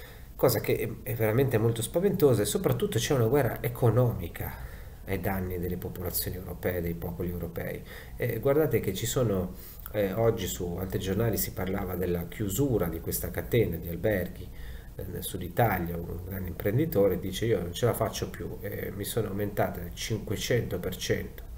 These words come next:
le bollette, io devo chiudere cinque alberghi." Voi pensate che impatto avranno queste chiusure,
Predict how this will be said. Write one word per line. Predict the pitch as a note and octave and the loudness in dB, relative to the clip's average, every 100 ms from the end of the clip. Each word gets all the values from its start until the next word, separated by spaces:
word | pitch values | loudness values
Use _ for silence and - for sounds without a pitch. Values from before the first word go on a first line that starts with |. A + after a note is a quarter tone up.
| - - - - | -12 -14 -12 4
le | D#3 | 6
bollette, | C3+ F2+ - - A#2+ | 8 4 2 -2 0
io | B2 | 2
devo | F#2 E2+ | 2 0
chiudere | B2 F#2 E2+ | 0 0 -2
cinque | - A2+ G#2 | -2 0 0
alberghi." | F#2 F2+ F2 F2 | 0 0 -2 -2
Voi | F2 | -2
pensate | F2 E2+ - E2+ | -2 -6 -6 -6
che | - | -6
impatto | F2 - - - - - - - - | -8 -4 -6 -4 -8 -8 -12 -12 -8
avranno | G2 F#2 F2+ E2+ E2 - | -2 0 0 0 -4 -6
queste | F2+ G2 | -4 -4
chiusure, | F2+ F#2+ F#2+ F2+ F2 | -2 -2 0 2 2